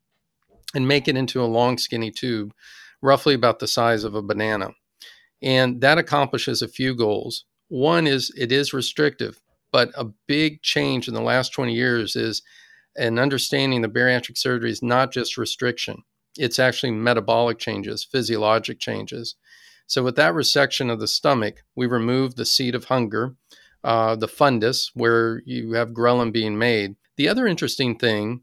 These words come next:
is that you get food going through that sleeve quickly, and it reaches the distal intestine fast. And what that does is it turns on G L P one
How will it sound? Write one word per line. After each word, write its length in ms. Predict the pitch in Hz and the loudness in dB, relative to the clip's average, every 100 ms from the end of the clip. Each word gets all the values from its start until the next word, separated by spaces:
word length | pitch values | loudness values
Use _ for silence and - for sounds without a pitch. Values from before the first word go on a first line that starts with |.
| - | -6
is 180 | 123 110 | -4 0
that 400 | 117 113 - 139 | 0 0 -4 -6
you 140 | 131 | -2
get 160 | 143 117 | -2 -4
food 400 | - 151 123 113 | 0 0 2 0
going 340 | 123 120 113 | 2 0 -2
through 280 | - 139 147 | -4 -2 0
that 280 | 131 117 - | 0 0 -2
sleeve 480 | - 131 123 113 | -2 0 0 0
quickly, 460 | - 185 175 101 - _ - | -2 -4 -2 -8 -10 _ -6
and 120 | 113 | -4
it 100 | 110 | -2
reaches 380 | 131 131 127 - | -2 -2 -4 -6
the 60 | |
distal 420 | 107 123 110 131 | -4 -4 -2 -4
intestine 580 | 117 - 123 120 120 110 - _ _ _ | -4 -2 -2 -2 -6 -8 -10 _ _ _
fast. 540 | - 120 101 - - | 4 4 4 0 -8
And 100 | - | -6
what 160 | 120 127 | -4 0
that 240 | 151 180 | 0 0
does 400 | 127 135 131 113 | 2 4 4 2
is 140 | - 104 | -4 -6
it 140 | 107 | -6
turns 320 | - 131 127 | -2 -2 0
on 200 | 107 113 113 | 0 0 -2
G 140 | 113 | -4
L 140 | 110 | -4
P 160 | 120 135 | -4 -4
one 360 | 131 170 139 | -2 -2 -4